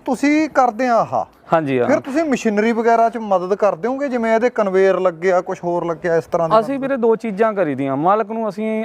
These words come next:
Speaker 2: ਆ, ਇੱਥੇ ਵੀ ਆ, ਹਰ ਜਗ੍ਹਾ ਜਿੱਥੇ ਕੰਮ ਕਰਦੇ ਹਾਂ,
Speaker 1: ਹੂੰ।
Speaker 2: ਮਸ਼ੀਨਰੀ 'ਚ।
Speaker 1: ਹਾਂ, ਹਾਂ,
Speaker 2: ਤੇ
Speaker 1: ਹਾਂ।
Speaker 2: ਅਸੀਂ ਅਗਲੇ ਮਾਲਕ ਨੂੰ ਇਹ ਸਲਾਹ ਦਿੰਨੇ
Speaker 1: ਹਾਂ।
Speaker 2: ਕਿ "ਭਾਈ, ਅਸੀਂ ਜਿਹੜੀ ਜਗ੍ਹਾ ਤੇ ਤੁਹਾਨੂੰ ਭੇਜਿਆ ਵਾ,
Speaker 1: ਜੀ।
Speaker 2: ਤੁਸੀਂ ਉੱਥੋਂ ਸੌਦਾ ਨਹੀਂ ਲੈਣਾ।
Speaker 1: ਜੀ।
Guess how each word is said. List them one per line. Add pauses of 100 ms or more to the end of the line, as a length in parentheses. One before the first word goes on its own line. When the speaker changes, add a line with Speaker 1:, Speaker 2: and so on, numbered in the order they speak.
Speaker 2:
ਆ,
ਇੱਥੇ
ਵੀ
ਆ,
ਹਰ
ਜਗ੍ਹਾ
ਜਿੱਥੇ
ਕੰਮ
ਕਰਦੇ
ਹਾਂ,
Speaker 1:
ਹੂੰ।
Speaker 2:
ਮਸ਼ੀਨਰੀ
'ਚ। (280)
Speaker 1:
ਹਾਂ,
ਹਾਂ,
Speaker 2:
ਤੇ
Speaker 1:
ਹਾਂ।
Speaker 2:
ਅਸੀਂ
ਅਗਲੇ
ਮਾਲਕ
ਨੂੰ
ਇਹ
ਸਲਾਹ
ਦਿੰਨੇ (240)
Speaker 1:
ਹਾਂ। (140)
Speaker 2:
ਕਿ
"ਭਾਈ, (300)
ਅਸੀਂ
ਜਿਹੜੀ
ਜਗ੍ਹਾ
ਤੇ
ਤੁਹਾਨੂੰ
ਭੇਜਿਆ
ਵਾ, (180)
Speaker 1:
ਜੀ। (100)
Speaker 2:
ਤੁਸੀਂ
ਉੱਥੋਂ
ਸੌਦਾ
ਨਹੀਂ
ਲੈਣਾ। (320)
Speaker 1:
ਜੀ।